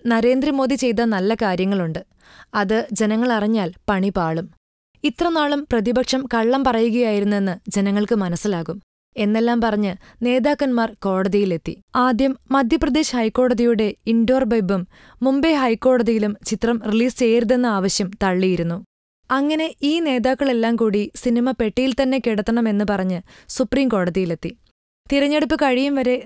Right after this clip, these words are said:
റിലീസ് ചെയ്യരുതെന്ന് ആവശ്യപ്പെട്ടെങ്കിലും സുപ്രീം കോടതി ആ വാദം തള്ളിക്കളഞ്ഞു. ഇനി എന്തായാലും ഏപ്രിൽ പതിനൊന്നിന് തന്നെ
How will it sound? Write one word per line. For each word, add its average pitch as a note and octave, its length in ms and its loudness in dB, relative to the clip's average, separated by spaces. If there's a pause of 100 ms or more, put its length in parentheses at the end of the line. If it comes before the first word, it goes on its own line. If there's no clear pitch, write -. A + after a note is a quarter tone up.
റിലീസ് A#3+ 240 0
ചെയ്യരുതെന്ന് A3 500 2
ആവശ്യപ്പെട്ടെങ്കിലും F#3+ 840 -2 (280)
സുപ്രീം B3+ 400 0
കോടതി A#3 400 0 (120)
ആ A3+ 140 0
വാദം A3 320 0
തള്ളിക്കളഞ്ഞു. F#3 680 -2 (220)
ഇനി D4+ 160 0
എന്തായാലും B3+ 720 2 (140)
ഏപ്രിൽ A3+ 400 0 (120)
പതിനൊന്നിന് B3+ 480 0 (100)
തന്നെ F#3+ 260 -2